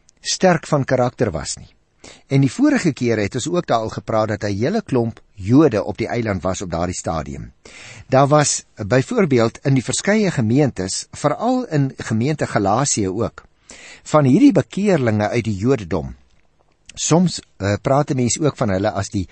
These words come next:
Judaiseerders. Met ander woorde, hulle wil die mense oorbring, oortuig om die gebruike van die Jode te handhaaf. Dit het dan die onderhouding van die wet ingehou, byvoorbeeld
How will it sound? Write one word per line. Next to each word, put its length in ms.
Judaiseerders. 1600
Met 180
ander 220
woorde, 280
hulle 320
wil 380
die 180
mense 540
oorbring, 840
oortuig 840
om 160
die 140
gebruike 480
van 160
die 100
Jode 400
te 100
handhaaf. 640
Dit 180
het 100
dan 340
die 440
onderhouding 600
van 140
die 160
wet 280
ingehou, 640
byvoorbeeld 880